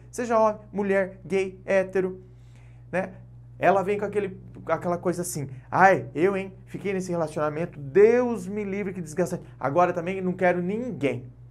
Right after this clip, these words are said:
O máximo que eu quero, meu bem, eu quero me divertir. Vou sair beijando", entendeu? Tem um monte de gente que fala isso. A pessoa passa por estados de espírito, fases.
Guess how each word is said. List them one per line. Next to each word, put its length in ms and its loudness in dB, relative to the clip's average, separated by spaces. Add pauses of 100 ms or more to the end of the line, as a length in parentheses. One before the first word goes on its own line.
(260)
O 120 -4
máximo 360 0
que 40 -8
eu 60 -8
quero, 220 -2
meu 120 -6
bem, 140 -4
eu 100 -2
quero 180 -2
me 100 -6
divertir. 640 0 (540)
Vou 120 -6
sair 200 -4
beijando", 1120 2 (220)
entendeu? 580 -2 (260)
Tem 80 -10
um 40 -8
monte 200 -6
de 80 -8
gente 120 -8
que 60 -18
fala 220 -2
isso. 200 -6 (380)
A 140 2
pessoa 420 -2
passa 360 -2
por 400 -6
estados 840 -2
de 160 0
espírito, 640 -6 (220)
fases. 920 -4